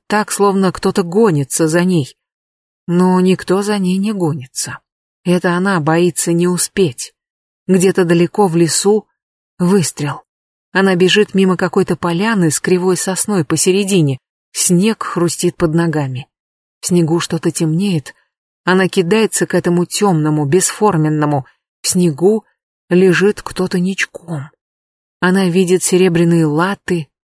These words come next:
наплечники и варварский шлем с волчьей головой. Мертвые глаза, оскаленные клыки. Она протягивает руку, стаскивает шлем с его головы.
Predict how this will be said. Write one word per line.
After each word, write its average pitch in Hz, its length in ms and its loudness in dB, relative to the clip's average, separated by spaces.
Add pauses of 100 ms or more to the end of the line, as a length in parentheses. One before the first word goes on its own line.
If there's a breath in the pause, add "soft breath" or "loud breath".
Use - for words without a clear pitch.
(140)
наплечники 180 1080 0 (380)
и 180 120 4
варварский 170 800 -2
шлем 165 440 0
с - 140 -6
волчьей 160 440 0
головой. 165 720 -2 (640)
Мертвые 175 460 2
глаза, 165 560 0
оскаленные 175 680 2
клыки. 175 580 0 (520)
Она 190 260 2
протягивает 175 640 0
руку, 185 560 -4 (360)
стаскивает 190 840 2
шлем 185 440 2
с - 140 0
его 175 400 2
головы. 170 840 2